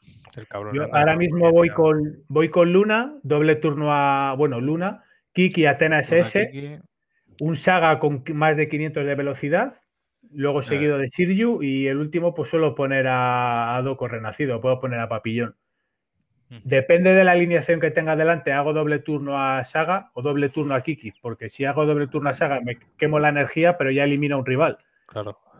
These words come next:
Speaker 2: Si veo que va con Jun, como pone la enredadera, me fastidia, tengo que hacer un turno Saga y otro turno Suryu Divino para proteger.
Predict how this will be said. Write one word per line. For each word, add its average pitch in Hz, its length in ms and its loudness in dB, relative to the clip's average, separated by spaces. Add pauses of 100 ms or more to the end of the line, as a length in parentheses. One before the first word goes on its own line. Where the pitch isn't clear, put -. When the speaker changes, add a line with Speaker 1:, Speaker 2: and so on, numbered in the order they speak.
(160)
Speaker 2:
Si 135 160 -4
veo 147 160 4
que 160 80 6
va 165 160 4
con 165 200 4
Jun, 175 220 2
como 135 300 -4
pone 156 280 -2
la 156 120 2
enredadera, 156 520 2
me 131 140 -4
fastidia, 160 500 -2
tengo 151 140 -2
que - 80 -4
hacer 151 260 0
un 143 160 -4
turno 147 380 -4
Saga 160 300 -2
y - 40 0
otro 139 240 -4
turno 127 760 -4
Suryu 123 360 -6
Divino 117 340 -4
para 104 200 -6
proteger. 107 500 -10